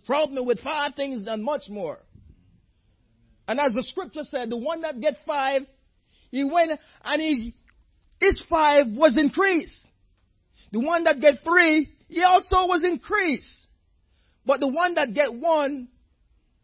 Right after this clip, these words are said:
look at God and say, "God, you're a wicked man. Come on. You only give me one talent." He wasn't thinking smartly that, "Listen, the one that I have, I can make this one become more than I am expected."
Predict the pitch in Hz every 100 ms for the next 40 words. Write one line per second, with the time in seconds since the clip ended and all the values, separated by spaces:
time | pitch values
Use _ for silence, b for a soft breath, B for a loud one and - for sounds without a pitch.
0 | _ _ - 262 294 214 254 262 247 247
1 | 262 302 302 262 202 359 196 143 131 117
2 | 113 104 - 302 220 120 107 147 320 320
3 | 262 277 240 269 285 240 180 135 - 131
4 | _ _ _ _ _ _ _ _ _ _
5 | _ _ _ _ _ _ _ 330 381 349
6 | 294 - 302 269 240 233 - 247 233 214
7 | 208 196 202 180 247 - 190 185 208 254
8 | 233 220 214 202 208 190 196 208 196 202
9 | 196 180 170 180 170 175 170 165 b b
10 | - 180 - 202 185 170 185 180 170 170
11 | 165 160 156 - - 190 175 170 170